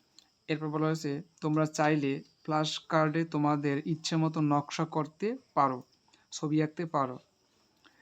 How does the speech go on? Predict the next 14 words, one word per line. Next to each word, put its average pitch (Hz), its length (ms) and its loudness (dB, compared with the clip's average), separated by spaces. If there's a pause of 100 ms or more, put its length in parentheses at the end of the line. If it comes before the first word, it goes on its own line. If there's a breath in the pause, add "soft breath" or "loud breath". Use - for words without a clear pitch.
(340 soft breath)
এই 165 220 6
কাজটি 160 480 0
করতে 165 560 -4
তোমরা 143 500 0
যে 143 200 -2
কোনো 156 320 0
শক্ত 156 380 -2
কাগজ 147 480 -2
ব্যবহার 143 420 -2
করতে 147 360 -8
পারো, 139 360 -6 (160)
যেমন 151 480 -2 (440)
হতে 139 260 -4
পারে 147 360 0